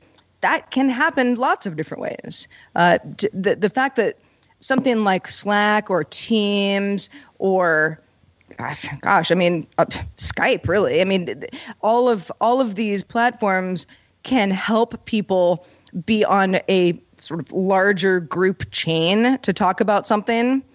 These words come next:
It, this isn't new, but it's more convenient. So I really don't, I kind of,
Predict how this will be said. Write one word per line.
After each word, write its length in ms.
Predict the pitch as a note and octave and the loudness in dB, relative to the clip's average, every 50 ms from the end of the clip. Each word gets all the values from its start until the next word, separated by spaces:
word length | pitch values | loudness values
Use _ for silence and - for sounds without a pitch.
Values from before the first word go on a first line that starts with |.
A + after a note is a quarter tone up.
| _ _ _ _ _ _ _ - | _ _ _ _ _ _ _ -4
It, 180 | C4+ - - _ _ - | -4 -4 -4 _ _ -6
this 200 | G#3+ D4 C#4 F4 | -2 0 0 0
isn't 260 | F4+ F4+ F#4+ F4 E4 | 2 0 2 2 2
new, 420 | F#4 G4 C#4 D#3+ F2+ F#2+ A2 E3+ F#3 G3 - - | 2 0 0 0 -2 -4 -4 -6 -8 -10 -10 -6
but 200 | F#3+ B3+ B3 B3+ | -2 0 0 0
it's 180 | B3 - - - | 0 -2 -2 -2
more 180 | A#3+ A3+ G3+ F3+ | 0 0 0 0
convenient. 920 | - - F3+ E3+ D#3+ C#3 B2 D#3 A#3 D#4 E4+ - - - - - - - - - | 0 0 -2 -2 -2 -2 0 0 2 2 2 0 -2 -4 -6 -6 -6 -6 -4 -2
So 220 | - D4 C#4 C#4 - | 0 0 0 0 0
I 80 | - F4 | 0 0
really 260 | F4 G4 G#4+ A4 A4 | 2 2 2 2 2
don't, 380 | D#4+ D4+ C#4+ C#4 C#4 C4+ C4+ - - - - - | 2 2 2 2 2 0 -2 -6 -12 -20 -10 -4
I 100 | - C4 | -4 -4
kind 240 | C4+ - F#4 F#4 F#4+ | -2 -2 -2 0 0
of, 240 | F#4 D4 B3 - - | 0 0 -2 -8 -14